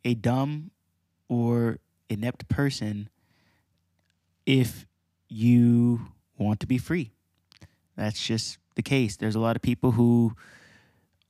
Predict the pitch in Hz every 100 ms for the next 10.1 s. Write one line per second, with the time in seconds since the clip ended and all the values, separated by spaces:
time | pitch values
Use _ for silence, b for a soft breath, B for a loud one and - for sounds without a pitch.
0 | _ _ _ - 123 117 127 131 127 131
1 | - 139 147 131 127 117 107 127 135 151
2 | 143 131 135 - 113 113 117 110 104 113
3 | 120 120 127 156 151 135 135 120 113 113
4 | - 143 156 135 113 107 - 135 135 -
5 | 110 - 180 131 131 139 - b b b
6 | b - 117 120 120 120 117 104 - -
7 | _ _ _ _ _ _ _ 117 131 135
8 | 127 - 131 127 - 139 135 123 131 123
9 | 127 117 139 156 127 143 - - 110 104